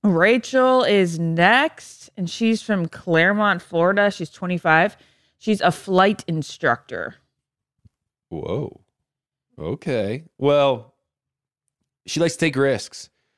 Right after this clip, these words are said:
Speaker 2: She is gonna push the envelope this season for Clayton. She's gonna be the one encouraging him to jump off the side of a cliff, to fly a plane, to, I don't know, to skydive, whatever they're gonna do.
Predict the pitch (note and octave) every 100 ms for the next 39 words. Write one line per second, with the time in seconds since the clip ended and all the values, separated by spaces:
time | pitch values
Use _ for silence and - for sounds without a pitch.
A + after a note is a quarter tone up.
0 | _ _ _ - C3 C3 B2+ C3 B2 B2+
1 | B2 - D3 - C3 B2 B2+ A#2 G2 E2+
2 | - _ _ _ _ - G#2+ - A2 A2
3 | G2+ F#2+ G2+ - A2+ A#2 D#2+ - - -
4 | B2 A#2 C3 C3 B2+ A#2+ A#2 G#2+ - B2
5 | A#2+ A2 G2+ F#2+ F#2+ G2 G2 G2+ F#2+ G2+
6 | - F#2+ E2+ E2+ F#2 E2 - _ _ _
7 | _ _ _ _ _ _ A2 G2 A2 G#2+
8 | G2+ - F2 E2+ E2+ E2 - E2+ E2 _
9 | _ _ _ _ _ _ G2+ G2 F2 E2
10 | E2 E2+ - G#2 G2 F#2+ F2+ E2+ E2+ G2
11 | F#2 F#2 F2 F2 D#2+ F#2 F2+ E2